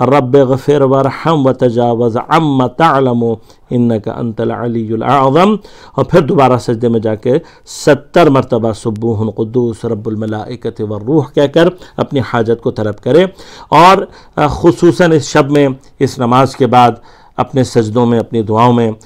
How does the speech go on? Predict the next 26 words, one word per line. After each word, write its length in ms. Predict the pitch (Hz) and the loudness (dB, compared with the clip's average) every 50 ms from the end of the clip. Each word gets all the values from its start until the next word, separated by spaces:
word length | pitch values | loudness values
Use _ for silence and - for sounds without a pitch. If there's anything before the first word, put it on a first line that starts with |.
| _ _ - - | _ _ -10 -6
इमाम 280 | 123 123 123 123 127 123 | -2 -2 0 0 0 -2
ज़मान 320 | 110 98 113 113 110 110 | -2 -2 -4 -2 -2 -2
अलैहिस्सलातु 540 | 110 107 107 104 - - 107 104 101 - 104 | -2 -2 -4 -4 -4 -4 -4 -4 -4 -4 -6
वस्सलाम 460 | 104 - - 107 104 104 110 120 127 | -6 -6 -4 -4 -2 -2 0 0 -2
के 240 | 120 120 123 117 113 | -2 -2 -4 -4 -4
ज़ुहूर 420 | 98 101 113 110 104 127 131 131 | -4 -6 -8 -4 -2 0 2 2
में 160 | 113 117 113 104 | 2 0 -4 -4
ताजील 680 | - 127 117 117 127 131 113 120 170 208 208 202 180 | -2 0 2 2 2 2 2 0 0 0 0 0 -2
की 180 | 156 - 147 139 | -2 -2 -2 -2
दुआ 400 | 117 131 123 - 147 147 143 139 | -2 -4 -4 -2 0 0 0 0
को 160 | 143 143 135 | -2 -4 -6
तमाम 540 | 135 - 139 135 139 143 147 143 139 135 123 | -4 -4 -2 -2 0 0 0 0 0 -2 -2
दुआओं 440 | 110 107 135 123 127 143 170 190 170 | -2 0 0 2 4 4 4 2 2
के 120 | - 160 | 0 -2
ऊपर 180 | 143 - 139 117 | -2 -2 -2 -2
मुकद्दम 520 | 120 120 110 - 123 110 110 131 120 120 | -2 -4 -4 -6 -6 -6 -4 -4 -4 -4
रखिएगा। 580 | 117 - - - 123 113 110 123 120 113 - - - - - - - - - - - - | -4 -4 -4 -2 -2 0 2 2 2 2 0 -4 -16 -20 -20 -20 -20 -20 -20 -20 -6 0
वो 100 | 139 170 | 2 2
तमाम 520 | 175 - - 165 165 175 202 220 226 220 185 | 2 2 2 2 4 4 4 4 2 2 2
के 120 | 170 180 | 0 -2
तमाम 400 | 135 - 160 160 165 165 165 160 | 0 0 0 0 2 2 2 2
मुजाहिदीन 800 | 151 143 139 123 131 143 139 131 127 135 135 135 151 160 160 143 127 | 2 0 0 2 2 2 2 4 2 2 2 4 4 4 4 2 0
के 160 | - 135 123 | 0 -2 -2
जो 120 | 117 127 | -2 -2
इस 300 | 131 147 147 - - - | -4 -4 -8 -8 -6 -2
वक्त 380 | 135 147 - - - - - | 0 0 0 -2 -4 -12 -14